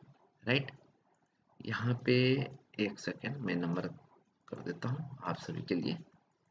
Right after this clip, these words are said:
तो थोड़ी सी, ठीक है। तो कुछ इस प्रकार से दस atom है हमारे पास, right। दसों atom के बारे में हम एक detail से सीखेंगे।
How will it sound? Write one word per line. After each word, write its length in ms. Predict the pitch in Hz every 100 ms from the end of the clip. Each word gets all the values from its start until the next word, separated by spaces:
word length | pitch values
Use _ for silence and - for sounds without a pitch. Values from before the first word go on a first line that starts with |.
| _ _ _ _ _
तो 360 | - 53 50 - - - - -
थोड़ी 260 | - -
सी, 200 | - - 135 139 - - _ _ _ _ _ _ _ _ _ _ _ _ _ _ _ _ _ _ _ _ _ _ _ _ _ -
ठीक 160 | 165
है। 80 | 220 - - - -
तो 60 | 170
कुछ 260 | 170 196 -
इस 100 | 175
प्रकार 300 | - 156 160
से 140 | -
दस 300 | 131 143 147
atom 320 | - 127 147 156
है 140 | 151
हमारे 280 | 143 127 131
पास, 280 | 135 185 - - -
right। 200 | 127 143 110
दसों 280 | 110 117 160 - -
atom 220 | 123 127
के 120 | 127
बारे 200 | 117 104
में 80 | 123
हम 140 | 160 165 - - _ -
एक 220 | 139 151
detail 280 | 139 170 185
से 140 | 170 135
सीखेंगे। 480 | 98 - 85 85